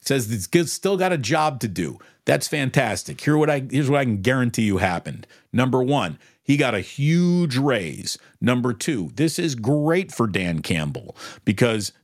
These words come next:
Dan Campbell is not gonna have to change the language of his football team to accommodate, uh, a coaching change. You know, I mean, every single time you bring in a new coordinator, you're handing your team a new language.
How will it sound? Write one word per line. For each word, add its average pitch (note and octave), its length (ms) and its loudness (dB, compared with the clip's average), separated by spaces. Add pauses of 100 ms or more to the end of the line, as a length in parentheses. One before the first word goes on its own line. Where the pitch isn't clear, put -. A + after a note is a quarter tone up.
(140)
Dan D#3 320 0
Campbell D#3 600 0
is A2 380 -2
not B2 300 0
gonna D#3+ 140 0
have D3+ 180 -2
to - 60 -6
change D3 480 0
the B2 80 2
language A2+ 800 0 (380)
of D#3 200 2
his D3+ 220 0
football F#2+ 480 -2
team F2+ 460 -2 (800)
to C3 640 0
accommodate, G#2+ 800 -2 (760)
uh, C3+ 240 2
a C3+ 80 2
coaching G3 320 0
change. - 400 -10 (100)
You B2+ 60 -2
know, C#3 60 4
I - 20 4
mean, D3 140 0
every D#3+ 200 0
single G3+ 220 -4
time G3+ 180 0
you E3 80 2
bring D#3+ 140 2
in D#3 40 2
a D3+ 60 2
new D3 160 2
coordinator, C3 680 0
you're A2+ 180 -2
handing E3 360 0
your D3+ 140 0
team C#3+ 540 -2
a A2+ 60 0
new C#3 160 2
language. A#2+ 600 -4